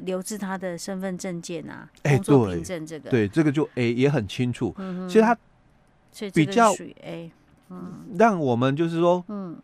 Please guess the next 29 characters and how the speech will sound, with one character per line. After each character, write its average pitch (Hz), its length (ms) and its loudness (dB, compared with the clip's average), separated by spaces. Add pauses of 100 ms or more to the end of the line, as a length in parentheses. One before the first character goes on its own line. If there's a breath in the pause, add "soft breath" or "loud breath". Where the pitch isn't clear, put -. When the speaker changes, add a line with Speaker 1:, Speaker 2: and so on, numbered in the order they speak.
(240)
Speaker 2:
比 131 100 2
较 190 220 2
难 107 260 2
的， 120 160 2
可 110 160 -2
能 110 100 2
在 139 140 2
情 110 260 -6
境 123 280 -2
一 101 240 -4
啦， 80 220 -4
Speaker 1:
嗯。 196 100 -8
Speaker 2:
哦， 87 180 -2 (220 loud breath)
跟 139 180 0
情 110 200 -2
境 113 200 0
三， 120 140 0
因 135 40 0
为 135 60 -2
刚 131 120 0
刚 131 100 -2
佳 135 120 -2
慧 135 120 2
就 131 100 2
对 139 300 0
这 147 140 0
两 92 200 0
个 90 140 -4
嘛。 85 180 -2